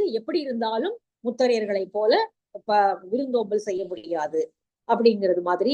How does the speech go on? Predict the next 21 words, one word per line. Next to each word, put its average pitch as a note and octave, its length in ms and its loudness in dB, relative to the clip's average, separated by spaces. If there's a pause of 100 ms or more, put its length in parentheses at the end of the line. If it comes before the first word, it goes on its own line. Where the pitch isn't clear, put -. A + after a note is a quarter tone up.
(100)
ரெண்டு G#3 200 4
குறிப்புகளுடைய G#3 560 2
பாடல்கள் E3+ 520 2 (520)
நாலடியார்ல F3+ 600 0
வந்ததை E3 340 -4
நம்ம G3 180 -6
பார்த்தோம். D#3 360 -8 (400)
அப்போ, A4+ 180 6 (280)
ஐ-, A#3 280 4
தங்களை A#3+ 480 6
யார் D4+ 580 4
வந்து A#3 340 -2
ஆதரிக்கிறார்களோ G3+ 880 0 (520)
அவர்களை E4+ 360 4
எப்படியாவது C#4 680 0 (120)
அந்த B3+ 220 -4
பாடல்கள்ல A#3+ 640 0 (760)
நிலை C4 280 0
பெற B3 220 -2 (120)
நிற்க A3 340 -2
வைத்து A3 360 2